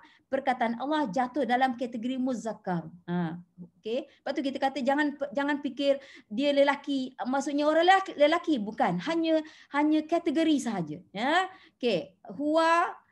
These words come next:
dia seorang lelaki. Ha, itu maksud dia kalau huwa. Kita nampak perkataan huwa tu dalam Quran ya. Kalau huma, dia berdua lelaki. Ha, dia berdua, sebab dia dah ada dua dalam bracket tu ya. Dan kalau bawah dia hum,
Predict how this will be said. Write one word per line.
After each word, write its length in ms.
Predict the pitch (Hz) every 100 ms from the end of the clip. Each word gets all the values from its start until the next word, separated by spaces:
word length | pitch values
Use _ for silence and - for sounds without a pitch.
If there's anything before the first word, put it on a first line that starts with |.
| _
dia 400 | 185 262 294 294
seorang 460 | 294 285 262 254 254
lelaki. 680 | 247 247 247 285 330 - -
Ha, 100 | 165 175
itu 80 | 294
maksud 280 | 226 233 202
dia 120 | 180
kalau 200 | 190 208
huwa. 260 | 202 185 170
Kita 200 | 175 214
nampak 340 | 254 269 -
perkataan 260 | 226 220 220
huwa 220 | 233 196
tu 80 | 190
dalam 160 | 190 185
Quran 240 | 196 196
ya. 160 | 226 320 403 - - _ -
Kalau 240 | 254 269
huma, 640 | 294 294 330 349 285 285 392 - _ -
dia 560 | 190 294 320 320 311
berdua 720 | 220 254 220 302 349 339 247
lelaki. 640 | 185 208 233 233 254 180 160 185
Ha, 300 | 175 165 156 170
dia 240 | 175 240
berdua, 320 | 196 220 240
sebab 120 | 185 196
dia 100 | 220
dah 80 | 220
ada 120 | 214 214
dua 240 | 262 220
dalam 240 | 180 202 196
bracket 400 | 226 233 - 202
tu 80 |
ya. 240 | 202 262 370 - - 349 -
Dan 260 | 254 262 254
kalau 160 | 247 240
bawah 240 | 269 320
dia 160 | 339 311
hum, 400 | 381 370 320